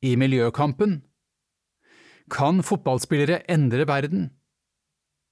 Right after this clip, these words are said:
Denne boken har fått navnet «Mer enn en spiller»,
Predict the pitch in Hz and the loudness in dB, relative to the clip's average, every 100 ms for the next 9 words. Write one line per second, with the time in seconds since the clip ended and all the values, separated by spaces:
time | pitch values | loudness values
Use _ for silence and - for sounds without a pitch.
0 | _ _ _ _ _ _ _ _ _ _ | _ _ _ _ _ _ _ _ _ _
1 | - 147 151 147 139 - 175 160 170 151 | -2 0 2 0 -2 0 2 2 0 0
2 | 143 127 139 156 160 - 127 135 147 165 | 0 0 0 0 -2 -4 -2 0 0 0
3 | 147 147 151 - 147 120 143 | 0 0 0 -2 0 0 -2